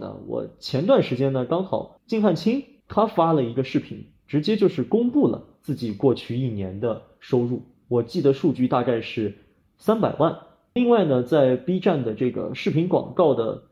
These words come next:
报价，大家也可以参考一个大概的数据吧。我印象中差不多是粉丝量除以一个十，也许这是它的一单的报价，上下有浮动。所以从这个来看呢，头部的一年的收入，基本上我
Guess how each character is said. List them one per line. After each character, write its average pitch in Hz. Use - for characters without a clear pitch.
报 170
价， 131
大 139
家 143
也 113
可 127
以 113
参 143
考 107
一 104
个 120
大 131
概 151
的 117
数 120
据 104
吧。 104
我 107
印 127
象 113
中 113
差 127
不 110
多 113
是 107
粉 104
丝 123
量 117
除 120
以 127
一 -
个 113
十， -
也 117
许 123
这 120
是 113
它 110
的 107
一 139
单 123
的 117
报 117
价， -
上 120
下 127
有 104
浮 107
动。 117
所 135
以 135
从 117
这 196
个 131
来 113
看 120
呢， -
头 113
部 202
的 -
一 190
年 127
的 196
收 127
入， 120
基 -
本 120
上 110
我 -